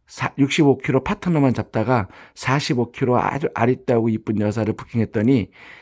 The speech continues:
이제 요번에 또 손가락이 또 부러지네, 손목이. 왜? 너무 힘을 준 거야. 그래서 제가 많은 여자를 잡으라고, 제발 한 여자 잡지 말라고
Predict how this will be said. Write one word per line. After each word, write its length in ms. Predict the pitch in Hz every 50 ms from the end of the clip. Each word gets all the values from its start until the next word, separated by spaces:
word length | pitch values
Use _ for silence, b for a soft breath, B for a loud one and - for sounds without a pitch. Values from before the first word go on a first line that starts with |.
| B B
이제 120 | - - 123
요번에 300 | 113 113 123 127 127 120
또 120 | - - 110
손가락이 380 | - 196 - 214 185 160 139
또 120 | - 190 -
부러지네, 460 | 277 196 175 120 139 127 131 - - -
손목이. 540 | - 175 165 160 151 123 117 143 208 - _ _ _ _ _ _ _ _ _ _ _ _ _ _ _ _ _ _ _ _ _ _ _ _ _ _ _ _ _ _ _ _ _ _ _ _ _ _ _ _ _ _ -
왜? 240 | - 190 170 104 - _ _ _ _ _ _ _ _ -
너무 220 | 185 214 247 240 226
힘을 240 | 208 208 208 180
준 200 | 131 110 120 107
거야. 580 | 98 98 95 90 82 - - 117 110 110 120 - _ _ _ _ _ _ _ _ _ _ - _ _ _ _ _ _ - - - - _ -
그래서 320 | - - - 208 226 196
제가 760 | 151 147 131 107 104 98 95 92 92 92 90 90 92 95 95 - _ _ _ _ b b b b b b b b b b b b b
많은 500 | b - - - - - 131 127 113 107
여자를 280 | 104 101 92 101 95 -
잡으라고, 600 | - - 92 92 - 95 - - - - - _
제발 520 | - - - 165 160 156 127 120 117 113 - b b b b b b b
한 240 | b - 147 165
여자 180 | 151 127 120 120
잡지 300 | 101 101 92 - - -
말라고 640 | 101 92 87 85 85 87 - - 127 123 131 127